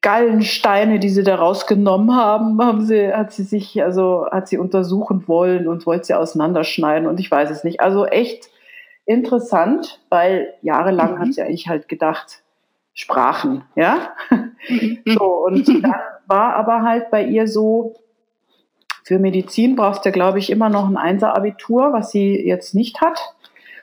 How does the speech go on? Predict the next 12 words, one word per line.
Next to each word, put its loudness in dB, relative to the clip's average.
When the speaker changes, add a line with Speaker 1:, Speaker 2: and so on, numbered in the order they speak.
Speaker 1:
Und 2
deswegen 2
Speaker 2:
Mhm. 0
Speaker 1:
ist -6
es -10
für 0
sie 2
nicht 0
in 2
Frage 0
gekommen, 0
überhaupt. 0